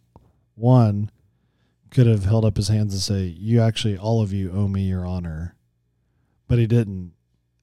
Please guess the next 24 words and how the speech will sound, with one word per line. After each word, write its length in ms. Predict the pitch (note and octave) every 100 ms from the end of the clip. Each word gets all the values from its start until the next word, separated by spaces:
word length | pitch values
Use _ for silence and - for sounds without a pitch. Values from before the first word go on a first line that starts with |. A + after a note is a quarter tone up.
| _ _
um, 460 | A2 G#2 F#2 F2+ F2+
because 260 | B2 C3+ A#2
his, 220 | A2+ G2
like, 240 | G#2+ G2+
as 160 | A2 G2+
you 40 |
just 220 | G2+ G2 -
mentioned, 260 | G2+ F2
his 140 | G2 F#2+
mindset 540 | A2+ A#2 B2 - G#2+
is 120 | F#2+
set 200 | - A2
on 120 | G2+
the 60 | F#2
mission, 680 | F2+ G2 G2 - E2 E2 E2+ _ _ _
and 140 | A#2 A2+
the 60 |
mission 380 | A2 B2+ C#3 C3+
is 140 | A#2 A2
actually 320 | A2 - G#2
to 80 | G2
save 320 | - A2+ G2+
these 220 | G2 F#2
people 580 | A2 G2+ F#2+ F#2 F2